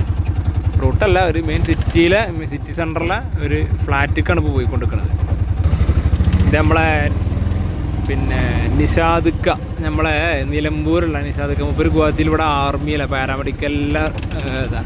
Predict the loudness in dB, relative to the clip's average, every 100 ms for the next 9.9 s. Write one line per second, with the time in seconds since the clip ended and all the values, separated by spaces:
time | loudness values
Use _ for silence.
0 | -4 0 2 2 0 -2 -2 -2 -4 -4
1 | -6 -6 -6 -6 -6 -6 -2 -2 0 0
2 | 2 4 4 2 2 0 -2 -4 -2 -4
3 | -2 -2 -2 -2 -2 -2 -4 -4 -4 -6
4 | -4 -4 -6 -4 -2 0 0 0 2 2
5 | 2 2 2 2 0 2 2 2 2 4
6 | 2 2 2 4 4 4 2 2 2 2
7 | 2 2 0 0 0 0 0 -2 0 0
8 | 0 0 0 0 2 2 2 2 2 2
9 | 0 -2 -4 -2 -2 -2 -4 -4